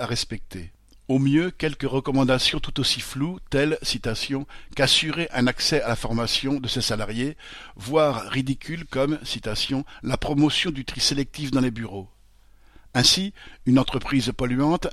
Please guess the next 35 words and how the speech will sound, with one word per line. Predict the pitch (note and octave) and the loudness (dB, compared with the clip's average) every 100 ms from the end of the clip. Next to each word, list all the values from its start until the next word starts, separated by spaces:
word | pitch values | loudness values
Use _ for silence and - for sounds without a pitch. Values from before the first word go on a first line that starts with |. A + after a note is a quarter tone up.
| - | 0
incitant | C#3 - D3+ F3 | 2 2 0 0
ses | - | 2
salariés | C#3+ C#3+ C#3 C#3 D3 C3 | 2 2 2 0 -2 -2
à | G#2+ | -4
apporter | B2+ C3+ - D#3 | -2 -4 -4 -4
leur | A#2+ - | -4 -4
propre | C3 - | -8 -6
tasse | B2+ D3 C#3+ | -4 0 0
à | D3 | 0
café | C#3 B2+ D3 B2+ - - - | -4 -6 -6 -8 -8 -18 -12
au | A#2+ | -2
bureau | C3+ C#3+ C#3+ - - - | -2 0 -4 -6 -16 -10
pour | A#2 | -2
éliminer | C#3 C#3+ D3+ D#3 | 2 4 6 6
les | B2+ | 4
gobelets | A#2 A#2 A#2 | 0 -2 -2
plastiques | B2 - - A#2 | 0 -2 -4 -4
jetables, | A#2+ - C#3 D#3 E3 - - - | -2 0 -2 -2 -6 -10 -18 -6
peut | C#3+ | -4
figurer | C3 D#3 D3 D3+ E3 | -2 -4 -4 -2 -2
parmi | C3+ C3+ | 2 4
les | C3 B2+ | 4 2
entreprises | A#2+ A2+ - C#3+ D3+ D#3+ - | -2 -4 -2 -2 -2 -6 -6
présentées | - C#3 B2 B2 C3 | 2 4 4 2 0
comme | - A2+ | 0 -2
polluant | - A2+ A2+ A2+ | 0 0 0 0
le | G#2 | 0
moins. | A2+ G2 - _ - - - _ - - - - _ _ - - - - | -2 -4 -8 _ -20 -20 -20 _ -20 -20 -20 -20 _ _ -20 -20 -20 -4
Ces | - C3+ | 0 0
produits | - E3 F#3 | 0 -2 -2
financiers | - D3+ D3 - E3+ | 2 6 6 6 4
labellisés | B2+ B2+ C3 A#2 C3 | 4 2 2 2 2
Best | A2+ C#3 C3+ - | 2 0 0 0
in | A#2+ | 0
Class | C3+ D3+ - | 0 0 -2